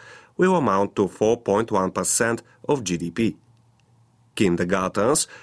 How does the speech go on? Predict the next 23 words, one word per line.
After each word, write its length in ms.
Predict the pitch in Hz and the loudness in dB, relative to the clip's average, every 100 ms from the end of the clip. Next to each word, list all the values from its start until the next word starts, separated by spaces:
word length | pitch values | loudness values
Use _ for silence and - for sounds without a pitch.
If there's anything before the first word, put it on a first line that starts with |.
| - | -8
will 240 | - 151 127 | 0 2 4
be 160 | 117 | 2
free 260 | 98 - 117 | 0 2 2
of 160 | 107 - | 2 0
charge 400 | 151 131 123 - - - | -2 0 -4 -8 -20 -6
as 180 | 127 - | -4 -2
of 160 | 90 117 | -2 0
April, 500 | 123 123 107 85 - _ - | 0 0 0 0 -6 _ -4
Prime 240 | 107 90 | -2 0
Minister 400 | 87 87 85 95 | 0 0 -2 -4
Petkov 480 | 85 90 - 95 92 | -4 -6 -4 -4 -2
said. 340 | - 95 87 - _ _ - | 0 -2 -4 -10 _ _ -4
No 280 | 110 98 85 | 0 0 -2
pensioners 800 | - 101 98 - 98 117 175 - | -2 0 0 0 2 2 0 2
will 200 | 147 98 | 2 2
be 200 | 92 92 | 2 4
living 440 | 98 101 101 101 - | 4 4 4 2 0
under 260 | 107 95 | -2 2
the 140 | 95 101 | 0 0
poverty 460 | - 101 101 - | 0 0 0 0
line, 440 | 98 98 113 123 90 | 2 2 2 0 -4
he 240 | - 95 | -6 -4
added. 440 | 92 87 90 - | -2 -4 -6 -10